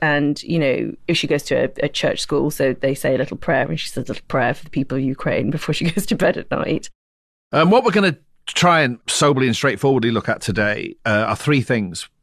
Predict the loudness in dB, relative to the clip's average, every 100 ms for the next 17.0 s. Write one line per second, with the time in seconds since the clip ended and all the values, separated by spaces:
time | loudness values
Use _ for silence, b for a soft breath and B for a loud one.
0 | _ -2 2 4 2 -2 -4 -2 0 2
1 | 0 0 -2 0 0 0 0 0 0 -2
2 | -8 -10 _ _ _ _ _ _ -2 2
3 | 4 4 2 -2 -2 2 2 2 2 2
4 | 2 0 0 -2 0 -2 -2 -4 -6 -8
5 | -10 -14 _ -16 -2 -2 0 0 2 2
6 | 0 -4 -6 -4 -4 0 -2 -2 -2 -2
7 | 0 0 2 0 0 0 -2 -4 -4 -6
8 | -6 -2 0 0 -2 -6 0 2 2 2
9 | 2 2 2 0 2 0 -2 B B B
10 | B B B B 2 2 2 2 0 2
11 | 2 4 2 0 -2 -2 0 0 0 0
12 | 0 4 4 4 2 -2 -8 -8 -8 -2
13 | 0 0 0 2 2 4 2 0 -4 -4
14 | -4 0 0 0 2 2 4 2 2 2
15 | 2 2 2 -2 -4 -4 -4 -2 0 0
16 | -2 -6 -6 -4 -4 -2 -2 -2 -4 -6